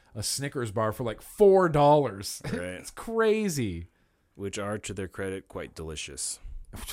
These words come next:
Speaker 1: I mean, <laughs> I'm not gonna say no to a Snickers bar.
Speaker 2: <laughs> Me neither.
Speaker 1: But listen, if I could have slave-free Snickers, I would definitely.
Speaker 2: Yeah, but the thing is, they want the same profit margin, so it's gonna cost ten dollars.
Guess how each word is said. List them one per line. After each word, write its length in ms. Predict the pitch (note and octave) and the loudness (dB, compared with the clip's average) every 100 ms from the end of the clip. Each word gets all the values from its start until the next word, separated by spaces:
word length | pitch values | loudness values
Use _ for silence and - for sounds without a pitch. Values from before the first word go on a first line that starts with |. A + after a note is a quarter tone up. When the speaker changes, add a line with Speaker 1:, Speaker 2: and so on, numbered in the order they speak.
| - - _ _ _ - _ _ _ | -14 -18 _ _ _ -20 _ _ _
Speaker 1:
I 60 | G2+ | -10
mean, 200 | F2 B1+ A#1+ _ _ _ _ _ - | -10 -12 -18 _ _ _ _ _ -18
<laughs> 1120 | - - _ _ - - - - - C3 D3 | -18 -18 _ _ -20 -16 -14 -12 -12 -8 -4
I'm 120 | B2+ | -2
not 180 | C#3 G#2 | -2 -4
gonna 200 | F2+ C#2+ | -6 -6
say 240 | - E2+ E2 | -4 -4 -4
no 160 | A2 G#2+ | -2 -2
to 100 | F#2 | -4
a 40 | |
Snickers 400 | - D#3 E3+ B2+ | -4 -4 -2 -4
bar. 360 | F#2+ G2+ A#2 D3 - - - | -2 -2 0 -2 -6 -12 -14
Speaker 2:
<laughs> 260 | - _ | -16 _
Me 100 | - G#2 | -12 -10
neither. 340 | B2 - - D3+ | -8 -8 -2 2
Speaker 1:
But 140 | G3 | 2
listen, 260 | B3 - C#3 | 2 0 0
if 100 | D#3+ | 2
I 60 | E3 | 4
could 120 | F3+ | 6
have 220 | F#3+ F#3 | 6 4
slave-free 520 | - F#3 F#3+ - G3+ | 2 4 2 2 0
Snickers, 680 | - G3 A#3 A#2 C#3+ D3 - - - - | 0 -2 -2 -4 -4 -8 -14 -20 -10 -4
I 60 | |
would 120 | D3+ | 0
definitely. 640 | D3 A3 A#3+ A2 F2 E2+ E2 _ _ _ _ _ _ _ _ _ _ _ _ | 2 0 -2 -8 -8 -10 -12 _ _ _ _ _ _ _ _ _ _ _ _
Speaker 2:
Yeah, 240 | B2+ C3+ | 0 0
but 80 | E2+ | 0
the 60 | F#2+ | -4
thing 200 | - C3+ | -2 0
is, 120 | G#2+ | 0
they 120 | G#2 | -2
want 240 | G2 G#2+ - | -2 -4 -6
the 80 | F#2 | -6
same 200 | F#2+ E2+ | -8 -6
profit 340 | A2 G#2+ C#2 | -6 -6 -8
margin, 380 | D#2 D2+ D2+ D2+ | -12 -12 -12 -10
so 200 | - D#2 | -8 -8
it's 120 | D2 | -10
gonna 180 | D#2 C#2+ | -12 -14
cost 580 | - D#2+ D2 - - - | -12 -12 -10 -10 -10 -12
ten 160 | E2+ | -12
dollars. 520 | B1+ A#1 G1+ - - | -12 -14 -16 -16 -16